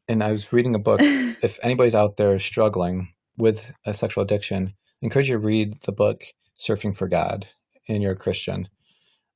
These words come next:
Speaker 1: Um, Surfing for God, 'cause it talks about that it's not a sex thing. It really is a relational
Speaker 2: Mm-hmm.
Speaker 1: intimacy thing, that you're really ser-, seeking fullness and wholeness in
Speaker 2: Yeah.
Speaker 1: God.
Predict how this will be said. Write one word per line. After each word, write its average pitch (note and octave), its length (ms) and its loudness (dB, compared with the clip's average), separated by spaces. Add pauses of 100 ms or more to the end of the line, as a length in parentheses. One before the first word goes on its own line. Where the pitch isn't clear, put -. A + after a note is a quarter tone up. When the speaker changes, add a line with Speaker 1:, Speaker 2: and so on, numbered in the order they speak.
Speaker 1:
Um, F#2+ 260 -2
Surfing G#2+ 340 -4
for G#2 120 -8
God, G2+ 480 -4
'cause A2+ 120 -6
it A2 120 -2
talks A2 260 0
about G2+ 360 0 (160)
that G#2+ 260 0 (260)
it's G#2 140 -4
not A2 180 2
a G#2 240 0 (380)
sex - 360 -2
thing. F2+ 380 -2 (600)
It G#2 260 -4
really G#2+ 380 2
is G#2 160 2
a F2+ 80 -2
relational F#2 680 -4 (420)
Speaker 2:
Mm-hmm. F#3+ 120 -2
Speaker 1:
intimacy F#2+ 440 -4
thing, F#2 240 -4
that F2+ 120 -6
you're G#2 120 -4
really G#2+ 200 2
ser-, G#2+ 360 -2
seeking G2+ 560 -6 (640)
fullness G2 380 4
and F#2 80 -10
wholeness G2 440 -2
in G2 80 0
Speaker 2:
Yeah. F#2+ 120 4 (200)
Speaker 1:
God. F#2 140 -8